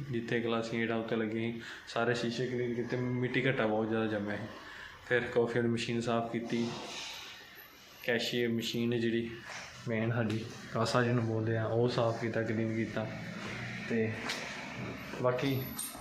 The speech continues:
ਹਾਲੇ ਵੀ ਖਲਾਰਾ ਹੈਗਾ ਬਹੁਤ ਜ਼ਿਆਦਾ, ਤੇ ਇਹਦਾ ਨਿਬੜ ਗਿਆ।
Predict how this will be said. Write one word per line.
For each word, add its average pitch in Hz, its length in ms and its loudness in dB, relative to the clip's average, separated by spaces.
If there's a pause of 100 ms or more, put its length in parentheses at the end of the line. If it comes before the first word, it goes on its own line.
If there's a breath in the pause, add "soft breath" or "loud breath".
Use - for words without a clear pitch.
(220)
ਹਾਲੇ 123 140 4
ਵੀ 127 60 4
ਖਲਾਰਾ 117 320 2
ਹੈਗਾ 110 200 2
ਬਹੁਤ 110 240 2
ਜ਼ਿਆਦਾ, 170 640 2 (500)
ਤੇ 117 100 -4 (240)
ਇਹਦਾ 123 160 2
ਨਿਬੜ 117 260 0
ਗਿਆ। 120 200 0